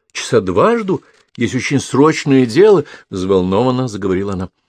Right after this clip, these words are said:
«Ой, Марина Матвеевна, как вы меня напугали!» — воскликнула Софья. «Да вы разве не на лекции?» «Что вы, у меня лекции с утра». «Но вы же собирались выступать с лекцией где-то в рабочем клубе.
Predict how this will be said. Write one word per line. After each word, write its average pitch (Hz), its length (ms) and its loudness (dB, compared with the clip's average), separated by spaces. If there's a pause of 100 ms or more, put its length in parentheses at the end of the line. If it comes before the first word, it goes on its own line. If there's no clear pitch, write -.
(680)
«Ой, 113 220 -2
Марина 117 360 4
Матвеевна, 117 580 0
как 120 340 -2
вы 117 60 -4
меня 107 160 -6
напугали!» — 107 600 -4 (420)
воскликнула 98 520 -10
Софья. 92 340 -6 (240)
«Да 110 160 -6 (180)
вы 107 160 -4
разве 113 280 0
не 113 60 -2
на 107 120 0
лекции?» 185 440 -2 (500)
«Что - 440 0
вы, 113 80 2
у - 20 2
меня 107 180 0
лекции 156 340 -2
с - 100 -4
утра». 165 320 -2 (800)
«Но 104 260 -2
вы 104 100 0
же 104 100 -2
собирались 104 560 0
выступать 104 400 -4
с - 140 -12
лекцией 107 340 -4
где-то 127 240 -4 (320)
в - 40 -8
рабочем 107 340 0
клубе. 190 360 -2